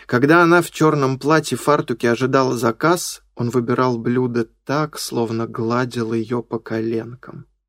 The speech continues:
Она приносила хачапури, хинкали, кофе,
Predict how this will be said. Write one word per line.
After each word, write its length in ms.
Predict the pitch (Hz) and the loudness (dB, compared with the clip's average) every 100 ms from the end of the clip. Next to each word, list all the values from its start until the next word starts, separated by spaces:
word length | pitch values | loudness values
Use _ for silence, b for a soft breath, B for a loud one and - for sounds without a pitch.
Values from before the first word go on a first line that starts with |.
| _ B B B B B B | _ B B B B B B
Она 240 | 135 208 | 2 2
приносила 640 | 220 165 156 151 - 135 117 | 4 4 4 0 0 0 2
хачапури, 760 | - 113 - 110 - 175 165 | -2 -4 -6 -8 2 4 4
хинкали, 720 | 117 - 117 113 156 165 147 120 | 2 -2 -6 0 2 4 4 0
кофе, 600 | - 156 160 151 120 | 2 2 2 2 -8